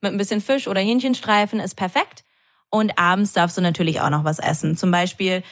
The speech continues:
gedünstetes Gemüse mit einem Stück Fisch oder Fleisch oder aber auch noch mal ein kleines Omelett, wenn dir danach ist.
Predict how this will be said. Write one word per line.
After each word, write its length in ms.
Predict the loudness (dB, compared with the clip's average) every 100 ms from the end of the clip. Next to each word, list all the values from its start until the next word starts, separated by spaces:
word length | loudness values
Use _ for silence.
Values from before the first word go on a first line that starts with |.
| -20 _
gedünstetes 560 | 0 0 0 -4 -2
Gemüse 460 | 0 2 2 0 0
mit 80 | 0
einem 180 | 0
Stück 240 | 0 -2 -2
Fisch 220 | -2 -2
oder 180 | -2 -2
Fleisch 520 | 0 0 0 -4 -8 -16 -20 -4
oder 240 | 0 2
aber 100 | 2
auch 60 | 2
noch 140 | 2
mal 100 | 0
ein 80 | 0
kleines 320 | 0 -2 0
Omelett, 400 | 0 2 0 0
wenn 100 | -2
dir 80 | 0
danach 340 | 0 0 -2
ist. 300 | -4 -4 -8